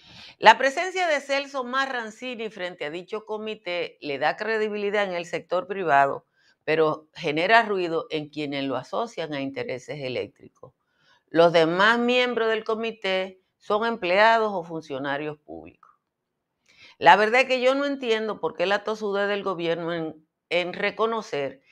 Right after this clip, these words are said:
que hay un elemento que genera ruido y que ese ruido es innecesario. Para un gobierno este, que tiene que enfrentar la posibilidad de un petróleo a cien dólares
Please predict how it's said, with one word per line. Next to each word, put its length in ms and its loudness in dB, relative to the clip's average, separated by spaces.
que 200 8
hay 220 10
un 140 -6
elemento 500 -6
que 120 -10
genera 380 -8
ruido 580 -8
y 140 -12
que 100 0
ese 220 -2
ruido 320 -2
es 100 -2
innecesario. 960 -2
Para 360 10
un 120 -2
gobierno 680 -2
este, 640 -12
que 100 -12
tiene 380 -6
que 80 -4
enfrentar 800 -6
la 340 4
posibilidad 800 2
de 100 -2
un 140 -6
petróleo 520 -4
a 60 -6
cien 400 -8
dólares 600 -4